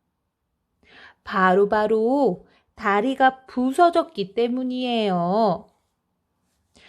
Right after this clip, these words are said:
친구들은 어떻게 개울을 건너갔을까요?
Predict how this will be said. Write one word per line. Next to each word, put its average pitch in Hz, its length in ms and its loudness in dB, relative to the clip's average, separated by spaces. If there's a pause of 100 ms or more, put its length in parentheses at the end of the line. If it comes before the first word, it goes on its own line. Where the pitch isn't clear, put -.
(340)
친구들은 302 960 -2
어떻게 247 1000 -2
개울을 196 560 2
건너갔을까요? 214 1600 -4